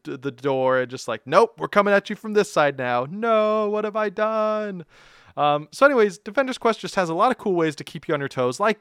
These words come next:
tower defense games do. You have to re-evalu-,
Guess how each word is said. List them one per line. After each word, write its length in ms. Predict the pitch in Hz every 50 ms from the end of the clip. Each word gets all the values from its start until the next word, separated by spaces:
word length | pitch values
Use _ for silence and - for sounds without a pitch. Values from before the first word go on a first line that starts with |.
| _ _ -
tower 200 | - 175 165 160
defense 320 | 147 - 151 139 135 -
games 280 | - 139 139 135 - -
do. 320 | - 104 90 92 92 - _ _ _ - - _
You 120 | _ 139 160
have 120 | 170 170
to 100 | - 170
re-evalu-, 840 | 156 151 139 143 160 170 175 170 147 156 156 160 156 151 151 151 -